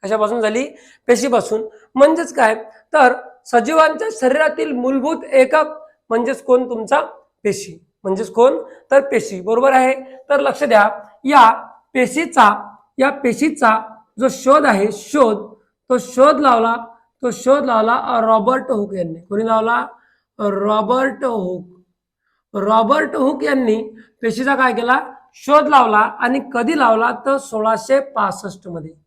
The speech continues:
कधी लावला? सोळाशे पासष्ट म्हणजे, म्हणजे पेशीचा शोध लावणारे व्यक्ती रॉबर्ट हुक, आणि लावला कधी? तर सोळाशे पासष्ट मध्ये. मग मुद्दा असा आहे की सर, सोळाशे पासष्ट मध्ये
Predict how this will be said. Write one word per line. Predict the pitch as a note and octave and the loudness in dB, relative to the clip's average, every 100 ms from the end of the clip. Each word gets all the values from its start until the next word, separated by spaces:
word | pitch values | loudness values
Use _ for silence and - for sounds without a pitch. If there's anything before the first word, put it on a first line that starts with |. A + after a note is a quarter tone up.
| - | -10
कधी | G3 A3 | -4 -2
लावला? | A3 A3 C4 C#4+ - _ _ _ - | 0 0 -2 -6 -14 _ _ _ -8
सोळाशे | A3+ A#3 A3+ C#4 | 0 2 2 0
पासष्ट | D4 C#4+ F3+ - F#3+ F#3+ | -4 -2 -6 -6 -14 -14
म्हणजे, | E3 D#3+ D#3 _ _ _ C4+ | -14 -16 -20 _ _ _ 2
म्हणजे | D4+ C4+ B3 B3 - - - | 2 4 2 0 -12 -10 0
पेशीचा | B3 B3+ D#4+ - D#4+ | 2 2 -6 0 0
शोध | - C#4 C#4+ | 2 2 2
लावणारे | C#4+ C4+ C4+ C4+ | 2 2 4 4
व्यक्ती | C4 C4 D4 D#4 - - - | 4 0 -6 -6 -8 -20 -6
रॉबर्ट | G#3 A3+ A#3 C#4 C#4 | 2 4 4 2 2
हुक, | A3 C#4 B3 - - _ - | 0 2 0 -4 -16 _ -4
आणि | A#3+ C#4+ A3+ | -2 0 2
लावला | G#3 A3 C#4 | 4 2 0
कधी? | C4+ A#3 D4 D#4 - _ | 2 0 -2 -6 -16 _
तर | C#4+ | -2
सोळाशे | C#4 A3+ A3+ A3+ C#4 D#4 D4+ - - | 0 2 2 2 2 0 -2 -14 2
पासष्ट | B3 A#3 C#4 - | 4 4 0 -2
मध्ये. | A#3+ G3+ G3+ - _ - | -2 0 -2 -6 _ -2
मग | D4 | -2
मुद्दा | C#4+ C4 A3 E4 | 0 0 4 4
असा | - D4 | 6 4
आहे | A#3+ B3+ | 4 2
की | - - - D4+ | -4 -20 -10 -4
सर, | E4 E4 | 2 2
सोळाशे | - A#3 C4 C#4 E4+ | 2 0 2 2 -2
पासष्ट | A4 C4+ B3 D#4+ D4 | 0 2 2 0 -2
मध्ये | D#4+ B3+ | 0 2